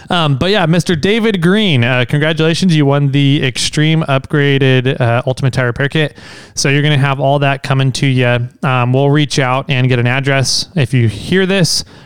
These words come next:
reach out to us first, um, but we'll get an address from you and ship that out here shortly. So for February, we have, uh, a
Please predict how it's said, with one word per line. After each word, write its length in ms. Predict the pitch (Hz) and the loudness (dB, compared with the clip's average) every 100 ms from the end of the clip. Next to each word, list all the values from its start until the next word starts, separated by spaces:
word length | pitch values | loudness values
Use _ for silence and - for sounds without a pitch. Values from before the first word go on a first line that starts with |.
| - | -6
reach 180 | 143 131 | -4 -2
out 140 | 131 - | -2 0
to 60 | 123 | -2
us 140 | 110 | -2
first, 460 | - 156 156 - - | -2 0 0 -2 -2
um, 360 | 127 123 117 | 0 0 0
but 100 | 123 | 0
we'll 100 | 123 | 0
get 120 | 131 | 0
an 80 | 123 | 0
address 280 | 123 123 120 | -2 -2 -2
from 220 | - 123 | -2 0
you 220 | 127 120 117 - - - _ | 2 2 -2 -8 -20 -20 _
and 280 | 143 123 117 | -4 -2 -2
ship 260 | - 139 - | -2 -4 -2
that 180 | 123 117 | -2 0
out 260 | 123 - | -2 -6
here 420 | - 135 123 120 117 | -4 0 2 0 -2
shortly. 500 | - 190 247 117 98 - - | -2 -2 -2 -4 -6 -14 -8
So 480 | - 170 139 120 110 - - - - - | -2 0 2 0 -4 -14 -20 -20 -20 -18
for 420 | - 190 175 156 | -4 0 2 2
February, 1500 | 123 117 - 202 294 208 170 151 131 117 110 113 185 330 294 _ _ _ - | -2 -4 -4 -4 0 2 2 4 2 2 -2 0 2 0 -2 _ _ _ -12
we 260 | 123 143 175 | -2 0 2
have, 720 | 135 143 131 131 151 170 147 - - | 0 0 0 0 0 0 -4 -8 -2
uh, 60 | |
a 960 | 131 127 127 127 139 127 123 123 123 | 0 2 2 2 0 0 2 0 -2